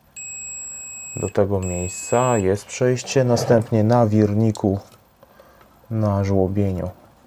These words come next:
tak samo dotykamy, żeby sprawdzić, czy jest przejście pomiędzy szczotką a zaciskiem. Jest. Tak więc z jednej strony.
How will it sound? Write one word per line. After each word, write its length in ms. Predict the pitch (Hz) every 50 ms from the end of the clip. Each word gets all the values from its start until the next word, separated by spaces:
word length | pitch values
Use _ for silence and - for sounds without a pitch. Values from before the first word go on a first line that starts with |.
| _ - - _ _ -
tak 180 | 95 95 -
samo 340 | - - 104 98 95 92 90
dotykamy, 800 | 95 95 - - - - - 104 95 104 127 143 151 156 147 131
żeby 240 | - 101 - 107
sprawdzić, 420 | 104 - - 113 104 101 104 101 -
czy 80 | -
jest 220 | 101 98 - - - _ _ _ _ _ _ - _ _ _
przejście 520 | - - - 113 104 104 - - - 104
pomiędzy 440 | - - 101 101 98 95 95 95 95
szczotką 600 | - - - 107 110 107 - - - 95 90 - - -
a 220 | 101 95 90 90 - - - - _ _ _ _ _ _ _ _ _ _ - - - - - - - _ _ _ _ _ _ _ _ _ _ _ _ - - - _ _ _ _ _ - - - - _ _ _ - - - - - - - _ _ _ _ _ - -
zaciskiem. 800 | 107 92 98 90 - 104 101 - - - - 147 147 151 147 131
Jest. 800 | 101 95 95 95 104 131 151 151 - - - - - - - - - - - - - -
Tak 180 | - 95 95
więc 160 | 95 95 95
z 40 | 98
jednej 300 | 107 104 101 101 95 95
strony. 540 | - - - - - 107 107 113 127 143